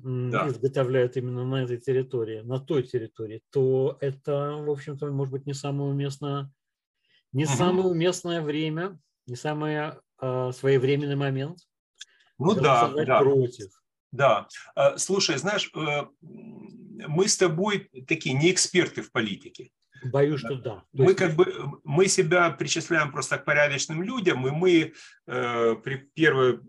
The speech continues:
Speaker 2: м, возможности везде и всюду, даже там, где не очень прилично это говорить, заявляем о том, что Путин хуйло. А,
Speaker 1: Да.
Speaker 2: но как бы не с эс-,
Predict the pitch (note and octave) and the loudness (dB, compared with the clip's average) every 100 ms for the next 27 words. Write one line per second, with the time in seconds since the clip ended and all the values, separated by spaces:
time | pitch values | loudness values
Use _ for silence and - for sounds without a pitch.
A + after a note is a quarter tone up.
0 | _ A#2 A2 G#2 G2 F#2+ F#2 _ _ _ | _ -8 -6 -6 -10 -10 -12 _ _ _
1 | A2+ A#2+ C3 D3 C#3 A2+ G#2 - G#2+ G2 | 0 2 4 2 2 0 -6 -4 -4 0
2 | A2+ G2+ B2 A2 G2+ - C#3 G#2 F#2+ E2+ | -4 -2 0 0 0 -6 -4 -4 -6 -8
3 | _ _ _ _ - C#3 C3+ C3 C3+ A#2 | _ _ _ _ 0 0 0 0 0 2
4 | A2 A#2+ B2 A2+ G#2+ G2+ A#2 A#2+ B2+ - | -2 0 2 2 0 -6 -4 -2 -2 -4
5 | G#2+ - G#2 A2 G#2+ G#2 F2 A2+ G#2+ G#2+ | -6 -8 -4 -2 0 -4 -2 0 0 0
6 | G#2 G2+ G#2 G#2+ G2 A2+ - G#2+ A2 - | -2 -4 -8 -8 -8 -8 -8 -6 -6 0
7 | C3 C#3+ F#3+ G3 - _ - - _ _ | 2 6 6 6 -4 _ -20 -20 _ _
8 | _ - A#2 A#2+ C3+ D3+ F3 F#3+ D#3+ E3+ | _ 0 4 4 4 0 2 4 4 4
9 | D#3+ E3 F3+ E3 - | 2 2 4 2 -2